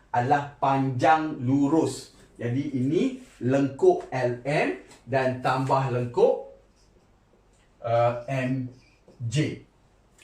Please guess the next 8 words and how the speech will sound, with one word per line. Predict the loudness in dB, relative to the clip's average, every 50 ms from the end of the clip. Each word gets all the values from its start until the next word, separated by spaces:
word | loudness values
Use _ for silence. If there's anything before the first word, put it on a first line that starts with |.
| _ _ _ _ _ _ _ _ _ _ _ _ _ _ _ _ _ _ _ _
Okey, | -14 -12 -12 -12 -10 -8
L | -6 -6 -6 -6
M | -4 -2 -2 0 0 0
dan | -2 -4 -2
M | -4 -6 -6 -6
J. | -6 -6 -6 -6 -6
Jadi, | -6 -6 -8
kita | -6 -2 0